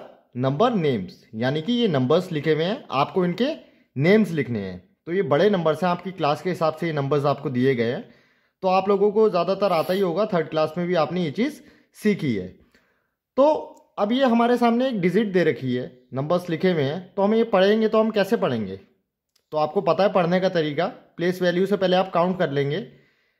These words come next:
वंस, टेंस, हंड्रेड, थाउजेंड, टेन थाउजेंड, लाख। मतलब ये क्या लिखा है? थ्री लाख नाइंटी टू थाउजेंड फ़ोर हंड्रेड फिफ्टी एट। तो अब आप लोगों को इसकी स्पेलिंग लिखनी है।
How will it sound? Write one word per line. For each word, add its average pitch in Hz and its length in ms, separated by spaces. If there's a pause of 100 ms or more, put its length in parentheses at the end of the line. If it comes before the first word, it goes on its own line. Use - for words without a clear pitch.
(260)
वंस, 160 400 (380)
टेंस, 156 440 (180)
हंड्रेड, 147 420 (640)
थाउजेंड, 156 540 (160)
टेन 151 200
थाउजेंड, 147 360 (300)
लाख। 135 280 (500)
मतलब 190 280
ये 214 80
क्या 180 160
लिखा 165 220
है? 254 120 (540)
थ्री 233 160
लाख 208 360 (600)
नाइंटी 131 340
टू 226 180
थाउजेंड 170 520 (340)
फ़ोर 202 200
हंड्रेड 170 360 (440)
फिफ्टी 180 340
एट। 92 260 (1080)
तो 226 60
अब 254 140
आप 233 180
लोगों 220 260
को 302 480
इसकी 311 360
स्पेलिंग 202 440
लिखनी 120 300
है। 95 240